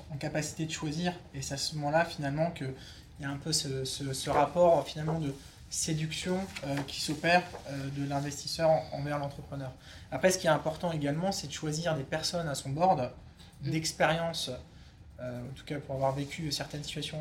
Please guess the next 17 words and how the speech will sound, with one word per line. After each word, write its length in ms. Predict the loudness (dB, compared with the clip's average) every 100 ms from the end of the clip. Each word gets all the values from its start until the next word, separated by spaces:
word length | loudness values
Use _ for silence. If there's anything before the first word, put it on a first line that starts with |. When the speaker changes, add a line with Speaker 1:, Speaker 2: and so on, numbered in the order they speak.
| -4
Speaker 1:
euh, 120 | -4
de 140 | -4
levée, 300 | -2 0 -2 -4 -16 -16 -6
de 100 | -4
personnes 380 | -2 0 0 0
qui 140 | -2
décident 440 | -2 0 0 -2 -4 -10 -16 -10
au 60 |
sein 160 | -4 -2
du 80 | 0
board, 280 | 4 4 2 -10 -20 -10
euh, 40 | -6 -6 -2
dans 100 | 2
l'organe, 500 | 8 8 8 4 4
euh, 100 | 0
du 160 | 0 -2
fonds, 260 | 0 -2